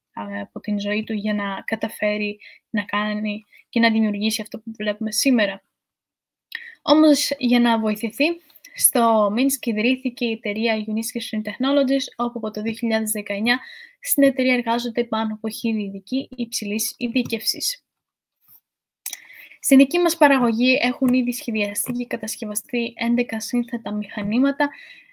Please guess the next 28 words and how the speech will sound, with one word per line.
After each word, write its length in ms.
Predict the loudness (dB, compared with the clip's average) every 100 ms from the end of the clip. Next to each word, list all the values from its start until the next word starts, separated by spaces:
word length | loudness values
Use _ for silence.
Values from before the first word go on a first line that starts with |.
| _ -6
εμπορευματικά 960 | -2 0 0 -2 -2 -4 -4 -6 -6
και 140 | -6 -12
επιβατικά, 680 | -12 -8 -8 -6 2 2 2
αστικά 400 | -4 -2 0 0
και 140 | -2 -4
πραστικά 520 | -6 -6 -8 -4 -4 -4
υψηλής 560 | -10 -4 -4 -2 -4
ταχύτητας, 600 | -4 -4 -8 -4 0 0
καθώς 380 | 0 -6 -6 -6
και 100 | -10
υπερυψηλής 640 | -8 -6 -6 -6 -6 -6 -6
ταχύτητας. 720 | -6 -6 -8 -8 -6 -8 -10 _ _ _ _ _ _ -20 -14 -12 -14 _ -4
Κοντά 280 | 6 8 8
στο 200 | 6 4
Μίνσκ 360 | 4 2 -2
βρίσκεται 480 | -4 -4 -2 -4 -4
το 160 | -4 -4
Ekotechna 520 | -4 -6 -8 -6 -8 -2
Park, 220 | -2 -2 -8
όπου 280 | -10 -4 0
είναι 120 | 0
ο 60 | -2
πρώτος 340 | -4 -4 -8
χώρος 340 | -4 -2 -2 -4
δοκιμής, 600 | -10 -10 -4 -2 -2 -6
πιστοποίησης 800 | -8 -6 -6 -6 -4 -6 -8 -12
και 240 | -6 -6 -6
επίδειξης. 840 | -12 -8 -8 -6 -6 -6 -8